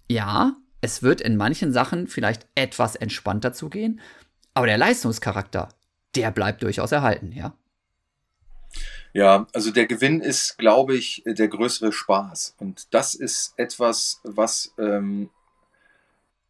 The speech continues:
Speaker 2: also ich kann mir ja auch nicht vorstellen, dass diese, diese Leute, die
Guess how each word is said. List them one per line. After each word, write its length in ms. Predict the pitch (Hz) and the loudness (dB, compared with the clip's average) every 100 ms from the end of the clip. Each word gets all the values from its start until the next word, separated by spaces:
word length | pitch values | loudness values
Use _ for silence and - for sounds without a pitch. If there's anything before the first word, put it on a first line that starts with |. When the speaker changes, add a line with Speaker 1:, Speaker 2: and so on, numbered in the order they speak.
| _ _ _ _ - - | _ _ _ _ -18 -6
Speaker 2:
also 160 | - - | -4 -4
ich 120 | - | -6
kann 160 | - 139 | -6 2
mir 60 | |
ja 100 | 127 | 4
auch 60 | 113 | 4
nicht 160 | 120 - | 0 -4
vorstellen, 360 | 135 - 120 | -4 -2 -4
dass 160 | 110 - | -4 -4
diese, 400 | 107 110 104 - | -4 0 0 -2
diese 220 | 107 107 | -4 0
Leute, 360 | 101 123 131 113 | 2 2 -2 -8
die 380 | 107 107 107 | -6 -4 -4